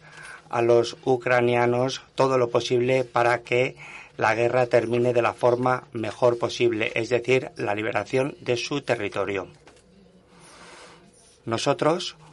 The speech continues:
como europeos de distintas nacionalidades, tenemos una responsabilidad, una responsabilidad que yo siento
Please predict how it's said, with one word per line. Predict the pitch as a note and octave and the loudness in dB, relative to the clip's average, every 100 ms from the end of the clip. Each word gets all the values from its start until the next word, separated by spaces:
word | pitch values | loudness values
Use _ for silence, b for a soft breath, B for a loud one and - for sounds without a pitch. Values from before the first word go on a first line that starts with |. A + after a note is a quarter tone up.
| - | -4
como | B2+ A#2+ A2+ | 0 2 2
europeos | A2+ A2 A#2+ C3 D#3 - - | 2 2 2 2 -2 -6 0
de | A#2+ | 0
distintas | A#2+ G2+ - C#3 B2 A2+ G#2+ - - | 0 -4 -4 -4 -2 -2 -2 -6 -4
nacionalidades, | A#2 A2 A#2+ A2+ A2+ A2+ B2+ D#3 - B B B B | -4 -2 -2 0 0 -2 -2 -2 -6 B B B B
tenemos | A#2+ B2 C#3+ D#3+ - - | 0 2 0 -2 -2 -2
una | D3+ E3 | -2 -2
responsabilidad, | D#3 B2+ - B2 A#2 A#2 G#2+ G#2+ G2+ G2 - - | -2 -4 0 0 0 -2 -2 -2 0 0 -2 -6
una | C3 C#3+ | -2 0
responsabilidad | C#3+ - C3+ C3 B2 B2 B2 B2+ | 0 -2 -2 0 2 2 2 0
que | - G#2 | -4 0
yo | C3 D3+ - | 2 2 0
siento | - - D3 D3 B2 A2 | -6 -2 0 0 0 -2